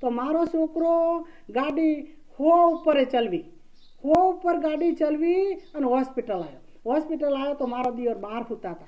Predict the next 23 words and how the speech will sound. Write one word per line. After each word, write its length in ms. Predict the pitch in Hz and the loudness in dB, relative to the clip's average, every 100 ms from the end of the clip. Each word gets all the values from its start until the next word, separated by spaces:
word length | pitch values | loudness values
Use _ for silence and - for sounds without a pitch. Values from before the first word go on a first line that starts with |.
| - - - 214 | -20 -20 -14 -4
મારા 240 | 262 311 | 0 0
દિયોર 280 | 302 339 320 | 2 0 0
બહાર 260 | 302 320 | -2 -2
સૂતા 200 | 311 311 | -2 -2
હતા, 160 | 311 339 | 0 0
મારો 360 | 302 269 302 311 | -2 -2 -2 -2
છોકરો 380 | 320 320 339 | -2 -2 -2
એમ 180 | 330 330 | -2 -2
કહેવા 200 | 330 330 330 | -2 -2 -2
માંડ્યા, 360 | 320 330 359 370 - - 269 | 2 2 0 -6 -18 -10 2
"આની 160 | 311 | 2
આગળ 300 | 294 262 302 | 2 0 -2
પાછળ 360 | 311 311 302 311 | 0 -2 0 0
કોઈ 220 | 311 311 | 4 2
માણસ 500 | 262 220 226 294 339 349 | 2 -2 -2 0 0 0
કેમ 200 | 285 233 | 0 0
નથી? 300 | 185 - 151 - - - - 294 | -4 -8 -18 -20 -20 -18 -6 2
આની 160 | 370 | 2
સારવાર 500 | 330 311 320 349 359 | 2 0 0 -2 -4
કેમ 280 | - 359 381 | -4 -2 -2
કોઈ 200 | 330 320 | 0 0
કરતા 380 | 302 240 233 202 | 0 -4 -2 -6
નથી? 300 | 190 - | -6 -10